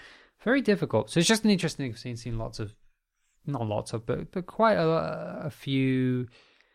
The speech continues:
guitars being built by small builders that are, are suddenly sort of trying to hit a much lower price point, I guess, to attract more people. Obviously, there's a certain raw logic in that of it costs less, people will be more interested in it. But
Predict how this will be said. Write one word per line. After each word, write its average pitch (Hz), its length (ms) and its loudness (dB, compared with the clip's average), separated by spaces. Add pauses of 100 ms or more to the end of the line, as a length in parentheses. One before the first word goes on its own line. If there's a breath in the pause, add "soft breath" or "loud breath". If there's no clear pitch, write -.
(460 soft breath)
guitars 131 460 8
being 120 240 4
built 123 240 6
by 117 120 6
small 120 220 -2
builders 117 300 2
that 120 100 -2
are, 127 260 -2
are 131 40 -4
suddenly 117 340 -2
sort 131 220 -4
of - 240 -8
trying 117 300 4
to 107 40 4
hit 143 200 -6
a 131 40 -2
much 110 300 -2
lower 107 180 4
price 131 360 4
point, 131 280 2
I 113 60 0
guess, 107 200 0
to - 100 -8
attract 117 360 -2
more 107 140 -4
people. 127 560 -2 (800)
Obviously, 120 340 6
there's 107 160 0
a 107 60 0
certain 104 640 0 (840 soft breath)
raw 117 520 6
logic 117 580 4
in 139 140 2
that 143 200 0
of 104 140 0
it 98 140 -4
costs 120 320 2
less, 110 220 -4
people 110 340 -6
will 104 100 -4
be 101 100 0
more 98 220 -2
interested 113 420 -4
in 110 120 -4
it. 107 160 -8
But 113 240 2